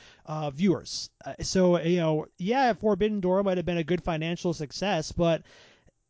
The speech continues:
it takes away from your natural story progression because now the next Wednesday on Dynamite, you know, I'm not gonna be worried about an Okada storyline. I'm not gonna be worried about,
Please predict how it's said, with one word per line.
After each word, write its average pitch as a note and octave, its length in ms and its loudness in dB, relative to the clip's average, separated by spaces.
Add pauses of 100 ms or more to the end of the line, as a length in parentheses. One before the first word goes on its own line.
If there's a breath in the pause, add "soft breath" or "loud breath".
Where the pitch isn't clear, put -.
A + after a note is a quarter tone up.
(160)
it - 160 -8 (480)
takes - 540 -4
away A3 420 4
from G3 400 0
your F3+ 240 4
natural F#3 440 -2
story D4 320 0
progression F3 500 -2
because F3+ 460 -2
now F#3+ 440 0
the F3+ 100 -2
next G3 240 -4
Wednesday F#3 320 -4
on F3 80 -4
Dynamite, F3 540 -2 (640 soft breath)
you D#3 120 -8
know, D3 100 -4
I'm D3+ 60 -4
not F3 200 -4
gonna E3+ 240 -2 (360)
be E3+ 140 -6
worried F3+ 240 -2
about F3 220 -2
an F3 40 -4
Okada F#3 380 -2
storyline. D#3+ 560 -6
I'm D3 60 -10
not E3+ 180 -8
gonna E3+ 140 -10
be E3 160 -6
worried E3+ 320 -2
about, D#3 440 -4